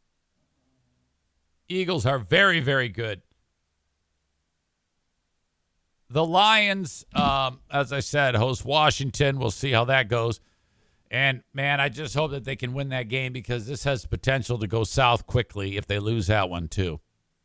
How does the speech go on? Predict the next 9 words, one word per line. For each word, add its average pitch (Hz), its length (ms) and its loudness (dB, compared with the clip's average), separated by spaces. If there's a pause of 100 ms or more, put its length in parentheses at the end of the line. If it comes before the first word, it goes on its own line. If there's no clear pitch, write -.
They, 139 400 2
they 135 180 0
can't, 170 460 2 (480)
they 147 320 -4
have 160 400 4
to 131 120 -6
stop 156 520 2
the 131 60 -8
losing 117 540 -6